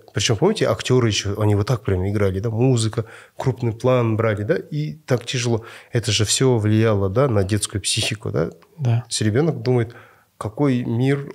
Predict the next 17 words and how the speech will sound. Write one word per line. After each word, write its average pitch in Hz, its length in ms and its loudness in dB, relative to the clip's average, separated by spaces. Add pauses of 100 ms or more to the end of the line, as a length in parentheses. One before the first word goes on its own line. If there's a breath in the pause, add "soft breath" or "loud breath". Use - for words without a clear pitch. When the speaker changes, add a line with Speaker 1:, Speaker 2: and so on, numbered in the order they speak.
Speaker 1:
очень 107 340 0
сложная, 101 540 0
жизнь 101 420 0
очень 95 240 -4
сложная, 135 580 0 (440 loud breath)
нельзя, 104 640 0 (340)
э, - 200 -6
там, 87 320 -6 (260)
э, 113 220 -6
лишнее 101 480 -2
себе 92 280 -4
позволять», 104 640 0
да, 117 160 2
и 107 200 -4
так 92 200 -10
далее, 98 260 -4
да? 107 180 -4